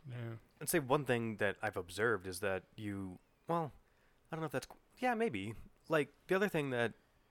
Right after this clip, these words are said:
Speaker 2: I kinda got was, it's, it's one of the jokier posts, but I think the message is one of the most, like, succinct in all the sequences. I think it was the, "Use the try harder, Luke."
Speaker 1: Yeah.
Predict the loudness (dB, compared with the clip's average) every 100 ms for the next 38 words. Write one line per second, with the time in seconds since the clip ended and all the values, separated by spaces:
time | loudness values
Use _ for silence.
0 | _ -2 0 0 0 2 4 4 4 0
1 | 0 0 -2 -8 -8 _ -2 -2 0 0
2 | 2 2 2 4 4 4 -2 -2 2 2
3 | 0 -2 -2 0 2 0 -2 0 0 0
4 | -2 -2 -8 -4 -4 -4 -4 -4 -4 -2
5 | -2 -2 -6 -18 -20 -20 -20 _ -6 -2
6 | 0 -2 -2 0 2 2 0 -2 0 0
7 | 0 -2 -2 -4 -4 -4 -6 -8 -6 -4
8 | -4 -6 -8 -8 -8 -8 -12 -4 0 0
9 | 0 -6 -2 0 2 0 0 -2 -2 -4
10 | -6 0 2 2